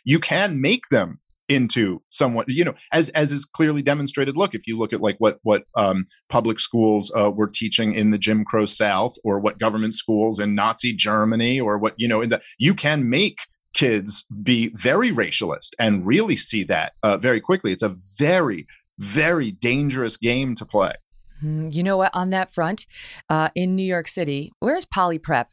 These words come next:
Speaker 2: Is it in Brooklyn? I'm not sure, but
Speaker 1: It's in Brooklyn. Yeah.
Speaker 2: It's in Brooklyn. Okay, so Poly Prep is a school that's decided to defy Kathy Hochul's, well, she's defying. Basically, a court order ruled the indoor mask mandates,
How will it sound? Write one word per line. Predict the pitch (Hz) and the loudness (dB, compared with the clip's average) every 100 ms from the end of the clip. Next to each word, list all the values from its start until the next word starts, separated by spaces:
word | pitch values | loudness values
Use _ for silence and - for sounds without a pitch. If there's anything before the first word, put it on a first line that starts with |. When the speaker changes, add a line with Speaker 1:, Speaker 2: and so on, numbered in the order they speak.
| _ | _
Speaker 2:
Is | 143 | -6
it | 151 | -4
in | 139 | -4
Brooklyn? | 196 240 330 262 | -6 -8 -10 -10
I'm | 180 | -6
not | 175 | -6
sure, | - 139 117 | -4 -2 -2
but | - 139 | -2 -2
Speaker 1:
It's | 117 - | -2 0
in | 104 | 2
Brooklyn. | 104 - 90 92 _ | 2 0 -4 -4 _
Yeah. | 95 | -2
Speaker 2:
It's | - | 0
in | 175 | -2
Brooklyn. | 143 127 131 | -4 -4 -4
Okay, | 165 127 | -2 -2
so | 156 | -4
Poly | 151 202 214 | -4 -2 -2
Prep | 208 165 160 | 0 -2 -2
is | |
a | 147 | -6
school | - 160 160 | -4 -2 -2
that's | 147 | -2
decided | - 143 143 139 | -4 -2 -2 -2
to | - | -6
defy | 135 131 - 147 147 | -6 -4 0 0 0
Kathy | - 139 139 120 | -2 -4 -4 -4
Hochul's, | 143 139 123 123 - - - - - | -4 -2 -2 -2 -8 -14 -20 -20 -2
well, | 170 | 0
she's | 156 - 359 - | 2 0 0 -2
defying. | - - 135 123 | -2 0 0 0
Basically, | 147 226 226 196 | 0 0 2 0
a | 175 | 0
court | - 294 - | 0 0 0
order | 190 196 156 143 147 - - | 0 0 0 -2 -4 -12 -4
ruled | 165 175 | 0 0
the | 165 | 0
indoor | 165 160 156 | 0 2 2
mask | 147 139 | 0 -2
mandates, | - 135 131 131 120 - | -4 -4 -2 -2 -4 -6